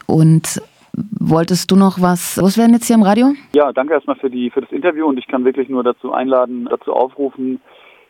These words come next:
Speaker 2: Öffentlichkeit zu schaffen für Fälle wie diesen oder für andere Fälle auch, die das weiter zu verbreiten, gerne zu spenden. Auch in Zeiten von Corona ist es schwierig, an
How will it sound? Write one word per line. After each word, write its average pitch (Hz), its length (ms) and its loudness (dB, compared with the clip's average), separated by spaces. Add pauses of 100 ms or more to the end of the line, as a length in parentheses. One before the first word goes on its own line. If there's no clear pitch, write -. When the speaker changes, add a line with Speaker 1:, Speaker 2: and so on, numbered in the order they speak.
(180)
Speaker 2:
Öffentlichkeit 165 520 0
zu 160 80 -16
schaffen 160 360 -6
für 143 160 -6
Fälle 147 340 0
wie 135 140 -8
diesen 175 420 -8
oder 135 220 -2
für - 120 -6
andere 160 340 -4
Fälle 139 300 0
auch, 135 460 -2 (160)
die 131 380 -4
das 120 160 -2
weiter 127 320 -4 (160)
zu 123 320 -14
verbreiten, 131 680 -4
gerne 131 320 -2
zu - 100 -20
spenden. 151 600 -4
Auch 135 100 -4
in 135 140 -8
Zeiten 135 180 0
von 139 140 -12
Corona 135 380 -4
ist 123 80 -10
es 127 80 -8
schwierig, 143 440 -6
an 123 240 -8